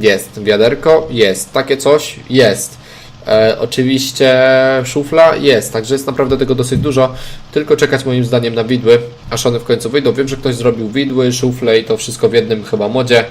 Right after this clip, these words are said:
Takie funkcjonalność, no, level expert, ale to raczej zro-, no ja wiem, kto to zrobił, to zrobił Rockstar, ale to raczej nie będzie wydane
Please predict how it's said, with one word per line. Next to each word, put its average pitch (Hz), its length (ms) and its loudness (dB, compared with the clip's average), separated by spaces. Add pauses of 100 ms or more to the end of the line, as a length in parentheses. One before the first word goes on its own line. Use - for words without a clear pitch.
(720)
Takie 131 220 -4
funkcjonalność, 131 880 0
no, 123 160 0 (560)
level 151 400 2
expert, 120 600 0 (100)
ale 120 360 -2
to 135 320 -2
raczej 135 360 2
zro-, 127 320 -2
no 139 80 -4
ja 139 80 -2
wiem, 131 160 -2
kto 110 120 0
to 107 100 -4
zrobił, 101 240 -2
to 110 80 -6
zrobił 113 260 -2
Rockstar, 107 460 -2
ale 107 180 -4
to 113 100 -6
raczej 110 260 -2
nie 110 80 -4
będzie 107 240 -2
wydane 101 360 -2